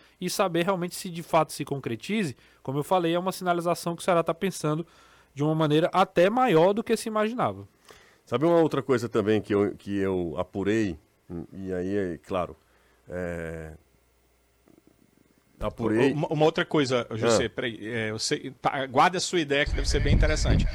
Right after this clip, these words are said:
Speaker 3: Eu não posso, eh, deixar de dar essa informação agora porque tem a ver com o que o Renato falou. É, se esse executivo não vier, não significa que o Ceará, "Ah, não deu certo, esse cara que era da Série A vai contratar um outro do mesmo nível." Não.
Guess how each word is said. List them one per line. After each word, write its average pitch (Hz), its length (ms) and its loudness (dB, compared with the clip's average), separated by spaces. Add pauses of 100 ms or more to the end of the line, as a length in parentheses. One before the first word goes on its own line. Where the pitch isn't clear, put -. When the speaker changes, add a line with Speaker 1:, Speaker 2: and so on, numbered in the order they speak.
(200)
Speaker 3:
Eu 120 80 2
não 127 160 2
posso, 131 500 2
eh, 110 80 -4
deixar 113 280 -6
de 113 60 -6
dar 117 60 0
essa 117 140 -6
informação 117 440 -6
agora 131 300 -4
porque 123 380 -8 (440)
tem 120 180 -4
a 117 100 -2
ver 120 160 -2
com 131 100 -8
o 120 40 -6
que - 100 -4
o - 20 0
Renato 123 280 -4
falou. 127 280 0 (300)
É, 123 420 -2 (320)
se - 380 -2
esse 185 300 2
executivo 135 500 -8
não 120 140 -6
vier, 113 340 -4 (560)
não 147 160 -2
significa 151 580 -4
que - 120 -14
o - 20 -8
Ceará, 127 340 -2
"Ah, 147 160 -2
não 127 160 -6
deu 131 140 -4
certo, 139 380 -4
esse - 180 -4
cara 139 340 0
que - 100 -10
era 123 140 -6
da 117 80 -4
Série 120 220 -2
A 120 40 0
vai 127 120 -4
contratar 127 500 -4
um 131 140 -8
outro 143 280 0
do 131 80 -8
mesmo 131 280 -4
nível." 107 320 -8
Não. 110 260 -6